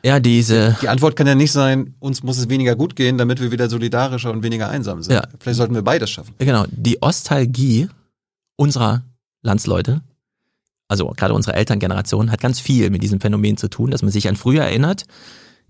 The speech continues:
Speaker 1: die, den materiellen Notstand ausklammert, aber sich an die Gemeinschaftkeit erinnert. Und heute stellt man irgendwie fest, wenn man durch die ostdeutschen Dörfer fährt, die letzte Dorfschenke hat auch zugemacht und man kann mit niemandem darüber reden, wem der Acker vorm Tor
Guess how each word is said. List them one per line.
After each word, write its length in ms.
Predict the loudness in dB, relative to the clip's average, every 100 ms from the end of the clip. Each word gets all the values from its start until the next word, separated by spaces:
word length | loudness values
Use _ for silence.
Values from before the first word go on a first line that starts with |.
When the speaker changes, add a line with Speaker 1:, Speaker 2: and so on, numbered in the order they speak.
| _
Speaker 1:
die, 200 | 2 2
den 240 | 2 0
materiellen 540 | 2 0 -2 0 2 2
Notstand 600 | 2 0 -2 -2 -2 -2
ausklammert, 800 | -2 -2 -4 -2 0 0 -2 -10
aber 220 | -2 0 2
sich 260 | -2 -2
an 140 | -2 0
die 80 |
Gemeinschaftkeit 580 | 2 0 0 -2 -4 -6
erinnert. 380 | -4 -4 -6 -6 _ _ _ _ _ -20 -2
Und 140 | 2
heute 220 | 2 2
stellt 200 | 0 0
man 300 | 2 2 2 2
irgendwie 220 | 2 2
fest, 240 | 0 -2
wenn 80 | 2
man 120 | 2
durch 120 | 2
die 120 | 0 -2
ostdeutschen 440 | 0 0 0 2
Dörfer 300 | 0 0 0
fährt, 320 | 0 0 -2 -8 -20 -20 -20 -20 -20 _ -2
die 60 |
letzte 240 | 0 0 0
Dorfschenke 440 | 0 0 0 0
hat 180 | 0 -2
auch 120 | -4
zugemacht 720 | -2 0 2 2 -2 -10 -14 _ _
und 100 | 0
man 100 | 2
kann 200 | 0 0
mit 100 | 4
niemandem 400 | 4 4 2 2
darüber 360 | 2 2 2
reden, 360 | 2 2 2 -2 _ _ _
wem 200 | 0 2
der 140 | 0
Acker 380 | -2 0 -2 -4 -10
vorm 320 | -6 -2 -2
Tor 380 | 0 0 2 0